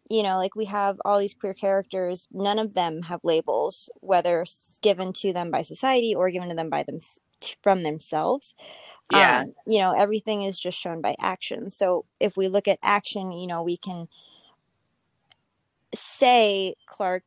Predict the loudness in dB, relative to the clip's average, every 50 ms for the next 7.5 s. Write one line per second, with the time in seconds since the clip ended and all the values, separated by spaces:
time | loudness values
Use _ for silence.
0 | -14 -10 -10 -8 -8 -10 -12 -16 _ -4 -2 -2 -2 -2 -2 0 0 0 0 0
1 | -4 -2 -4 -8 -6 -6 -8 -6 -2 -2 0 0 0 0 -2 -4 -4 -6 -8 -8
2 | -8 -10 -8 -2 0 4 4 4 4 4 2 0 -2 0 0 0 2 2 2 0
3 | 0 -4 -12 -16 -16 -16 -10 -8 -6 -6 -4 -4 -4 -2 -4 -4 -6 -10 _ _
4 | _ _ _ _ -18 -18 -18 -18 -18 _ _ _ _ -10 -6 -2 0 0 2 2
5 | 0 -2 _ _ -8 -4 -2 0 0 0 0 0 0 -2 -2 -4 _ -10 -8 -6
6 | -6 -6 -4 -6 -6 -6 -2 -2 0 2 2 2 0 -2 -8 -12 _ -20 -20 -20
7 | _ _ _ _ -2 0 0 0 -2